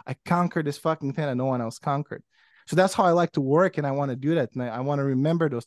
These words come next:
because it, uh, maybe I don't get the success, so at least, goddamn, I wanna have the, the good story, and I wanna have this thing, and I, you know, I wanna feel I can, I can put down that mountain because, you know, I did a hundred eighty-three takes or something. Uh, it sounds probably stupid for everyone listening, but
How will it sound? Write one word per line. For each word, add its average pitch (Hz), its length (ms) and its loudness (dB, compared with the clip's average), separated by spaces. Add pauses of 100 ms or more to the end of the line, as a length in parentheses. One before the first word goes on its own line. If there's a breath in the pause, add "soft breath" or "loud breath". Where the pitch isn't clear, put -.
because 180 320 0 (400 soft breath)
it, 165 140 0
uh, 175 200 -4
maybe 196 220 4
I 196 60 2
don't 185 220 -2
get 185 120 -4
the 175 60 -4
success, - 640 -4 (380)
so 147 120 -8
at 147 120 -2
least, 147 300 -4
goddamn, 165 440 0
I 135 80 -4
wanna 127 220 -6
have 139 220 -6
the, 127 180 -8
the 131 120 -4
good 127 160 -2
story, 143 440 -2
and 104 80 -6
I 107 40 -6
wanna 113 200 -10
have 120 220 -6
this 110 160 -14
thing, 131 300 0
and 101 100 -6
I, 151 140 -14 (180)
you 135 80 0
know, 135 60 4
I 131 60 2
wanna 135 120 0
feel 139 160 0
I 131 80 2
can, 120 280 -4 (240 loud breath)
I 131 80 0
can 143 160 -2
put 156 160 -2
down 143 180 2
that 139 120 2
mountain 139 400 2
because, 110 280 -6
you 120 60 -4
know, 120 60 0
I 117 60 0
did 117 100 0
a - 20 -4
hundred 120 280 -2
eighty-three 117 340 -4
takes - 340 -6
or 101 80 -8
something. - 340 -12 (500 soft breath)
Uh, 151 200 0
it - 40 -4
sounds 294 160 2
probably 170 240 6
stupid 175 480 2
for 131 200 -2
everyone 135 380 -4
listening, 127 360 -4
but 123 180 -4